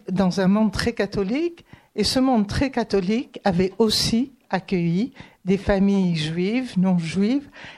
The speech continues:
et c'est ça qui est important, parce qu'on parle souvent du monde protestant, mais c'est très important de montrer qu'il y a aussi des petites villes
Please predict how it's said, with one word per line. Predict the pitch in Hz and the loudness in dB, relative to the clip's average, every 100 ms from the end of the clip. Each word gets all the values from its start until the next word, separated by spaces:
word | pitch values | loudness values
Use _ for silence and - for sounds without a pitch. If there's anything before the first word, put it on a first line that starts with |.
| - | -4
et | |
c'est | 180 220 | -2 0
ça | - 269 | 0 -2
qui | 262 | -2
est | 208 208 | -2 0
important, | 175 175 - - 202 | 0 -2 -4 -2 0
parce | 247 - | 0 -2
qu'on | - 190 | 0 0
parle | - - 202 180 175 | 0 -2 -2 -2 -6
souvent | - 214 185 202 196 196 - - | -4 -2 0 2 0 -4 -14 -6
du | 180 | 0
monde | 196 214 220 | 2 2 2
protestant, | - 180 - 180 - 170 170 247 - - - | 0 -4 -4 -4 -4 -2 0 -2 -6 -20 -6
mais | 190 | -2
c'est | 190 - 185 | 0 0 -2
très | - 262 | 2 4
important | 226 208 202 - 220 | 4 2 0 0 2
de | 226 185 | 2 2
montrer | 185 202 202 233 214 | 2 2 0 -2 -2
qu'il | - | -2
y | 196 | -4
a | |
aussi | 180 180 - - 226 196 175 | -4 -4 -4 -2 0 0 0
des | 156 | -2
petites | 156 233 233 214 170 | 0 -2 -2 -4 -4
villes | 160 196 254 | -2 -2 -4